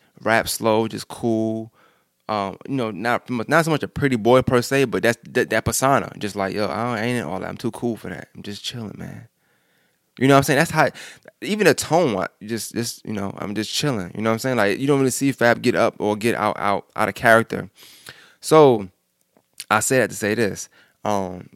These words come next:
this is some crazy news, man. Like, Fab, <laughs> and the way social media is today, like, they trying, really trying to, you know, um, get him outta here. You know what I'm saying? They, you can technically, technically say, you know, this might be the,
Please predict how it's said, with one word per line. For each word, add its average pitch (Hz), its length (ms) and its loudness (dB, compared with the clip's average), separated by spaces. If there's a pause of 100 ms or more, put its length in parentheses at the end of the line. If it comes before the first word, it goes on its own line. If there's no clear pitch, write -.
(160)
this - 180 -6
is - 100 -6
some 101 140 -4
crazy 104 340 0
news, 120 320 -4
man. 117 320 -8
Like, 98 220 -4
Fab, 147 400 4
<laughs> - 960 -4
and 113 180 -2
the 139 40 6
way 156 160 6
social 135 240 0
media 135 260 2
is 113 120 0
today, 117 280 0
like, 98 160 0
they 120 80 0
trying, 127 240 0
really 120 120 4
trying 110 240 0
to, - 80 -6
you 110 80 -2
know, 98 200 -2
um, 98 460 -6 (1700)
get 127 140 4
him 120 100 4
outta 160 200 4
here. 90 240 -4
You 107 80 -2
know 113 60 0
what - 20 2
I'm 123 60 -4
saying? 123 180 0
They, 110 160 2 (240)
you 156 100 -6
can 156 140 2
technically, 143 440 0 (120)
technically 135 400 0
say, 131 240 4
you 110 80 4
know, 101 160 2
this 117 240 2
might 113 360 2 (720)
be 123 200 2
the, 101 420 0